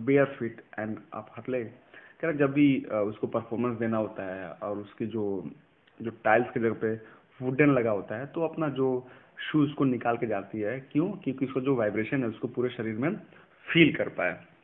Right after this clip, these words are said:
Not surprisingly, Evelyn delights her audience। और ये बहुत surprise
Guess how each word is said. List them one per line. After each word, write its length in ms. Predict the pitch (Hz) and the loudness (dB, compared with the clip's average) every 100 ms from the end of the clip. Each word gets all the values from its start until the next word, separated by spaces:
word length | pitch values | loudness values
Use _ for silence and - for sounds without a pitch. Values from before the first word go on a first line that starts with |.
| _ _ _ _ _ _ _ _ _ _ - - _ _ - _ _ | _ _ _ _ _ _ _ _ _ _ -20 -20 _ _ -20 _ _
Not 140 | 185 233 | -2 0
surprisingly, 800 | - 196 185 165 151 160 110 107 101 - _ - | 0 0 2 2 4 2 2 -4 -12 -18 _ 2
Evelyn 360 | 147 165 190 143 | 4 4 4 6
delights 520 | 139 127 127 - 127 | 8 8 6 -6 -8
her 160 | 113 123 | -6 -4
audience। 380 | 113 110 101 101 - _ _ | -2 -4 -6 -8 -20 _ _
और 160 | - 123 | -2 0
ये 60 | 123 | 0
बहुत 280 | 113 120 - - - | -2 -6 -10 -12 -6
surprise 320 | 117 123 | -2 0